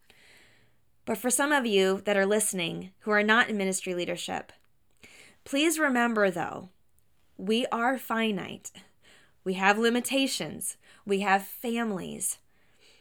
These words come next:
And we'll talk more about this in part two, but I encourage you that if a ministry leader doesn't return an email on your timetable or respond to your text at nine o'clock at night,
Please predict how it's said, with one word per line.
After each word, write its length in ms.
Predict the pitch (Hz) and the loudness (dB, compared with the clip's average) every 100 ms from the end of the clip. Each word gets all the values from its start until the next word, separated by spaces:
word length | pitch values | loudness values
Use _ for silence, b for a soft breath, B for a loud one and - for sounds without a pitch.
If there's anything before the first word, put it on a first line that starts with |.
| b b | b b
And 120 | 208 | -2
we'll 100 | 214 | 0
talk 240 | 247 269 262 | 4 4 4
more 160 | 262 | 4
about 240 | 262 233 202 | 6 8 6
this 220 | 220 214 | 4 2
in 100 | 208 | -2
part 260 | 202 202 - | 0 0 0
two, 260 | - 254 | -2 -2
but 100 | 208 | 2
I 140 | 190 220 | 2 2
encourage 640 | 214 202 - 339 339 233 | 2 -2 2 4 4 2
you 120 | 208 | 4
that 240 | 196 185 - | 6 4 4
if 220 | 285 - | 2 2
a 80 | 277 | -2
ministry 500 | 254 269 311 - 302 | 0 0 -2 -2 0
leader 200 | 277 262 | 2 2
doesn't 320 | 254 269 269 | 2 0 -2
return 340 | 262 254 269 | -6 -4 -4
an 140 | 247 240 - | -4 -4 -8
email 500 | 269 285 262 220 202 | -6 -2 2 2 0
on 180 | - 233 | -2 -2
your 100 | 233 | -2
timetable 840 | 226 247 240 240 220 180 175 - B B B B | -4 -4 -4 -4 -4 -4 -4 -8 B B B B
or 140 | 262 | 2
respond 520 | 254 - - 269 277 277 | 2 2 2 2 2 2
to 60 | |
your 160 | 262 269 | 2 0
text 440 | - 294 285 - | 2 2 2 0
at 240 | 254 262 - | 2 2 0
nine 340 | 254 269 277 | -2 2 2
o'clock 360 | 269 269 254 269 | 0 -2 -2 -2
at 100 | - | -4
night, 380 | 226 208 165 | -2 -2 -2